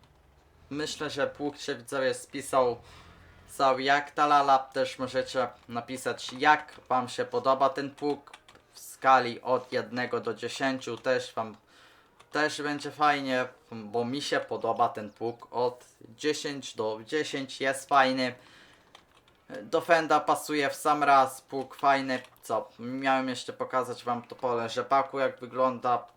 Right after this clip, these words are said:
Pole rzepaku wygląda tak, więc myślę, że to pole jest małe, no niestety. Ale jak się połączy z tym obok, co or-, oraliśmy, to będzie fajne. Tu, jak widzicie, obornik leży, ale co?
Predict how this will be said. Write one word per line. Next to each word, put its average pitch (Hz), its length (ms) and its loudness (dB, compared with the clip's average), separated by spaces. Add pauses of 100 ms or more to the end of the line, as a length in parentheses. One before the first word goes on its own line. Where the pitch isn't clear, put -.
(140)
Pole 135 260 0
rzepaku 123 400 -2
wygląda 113 440 -6
tak, 135 360 0
więc 120 420 -8
myślę, 127 380 -2
że 120 360 -4
to - 80 -8
pole 151 420 -2 (100)
jest 147 480 4
małe, 123 380 4
no 113 120 -6
niestety. 117 720 -6 (480)
Ale 160 320 8
jak 143 240 2
się 135 160 -4
połączy 131 500 0
z - 180 -14
tym 135 260 -2
obok, 120 380 -2
co - 360 -6
or-, 127 260 0 (380)
oraliśmy, 120 920 -2
to 113 420 4 (520)
będzie 120 380 -4
fajne. 123 420 4
Tu, 117 120 -10
jak 110 180 -4
widzicie, - 500 -16
obornik 110 680 -4
leży, 123 460 2
ale 120 260 2
co? - 280 -6